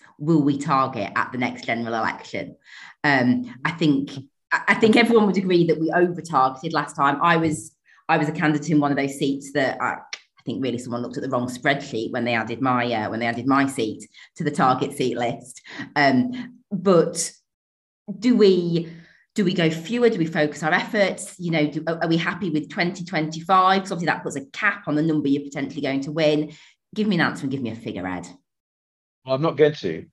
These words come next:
Speaker 2: I'm not going to because there's so many variables, the politics, how local parties build the team that Mark and Mike talked about.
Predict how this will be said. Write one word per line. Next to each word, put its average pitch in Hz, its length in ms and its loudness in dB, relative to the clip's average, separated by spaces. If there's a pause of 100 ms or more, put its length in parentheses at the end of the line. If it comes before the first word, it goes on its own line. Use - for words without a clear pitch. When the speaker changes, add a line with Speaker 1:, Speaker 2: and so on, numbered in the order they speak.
(380)
Speaker 2:
I'm 120 80 2
not 147 160 4
going 143 160 6
to 127 160 -2
because 117 400 0
there's 120 180 -6
so 139 240 4
many 123 240 2
variables, 98 800 0 (380)
the - 80 -12
politics, - 960 2 (460)
how 139 240 4
local 135 340 6
parties 135 400 0
build 143 300 0
the 139 80 -4
team 156 440 -6
that 104 320 2
Mark 117 440 0 (100)
and 117 220 -2
Mike 120 400 -2
talked - 300 -8
about. 80 360 -6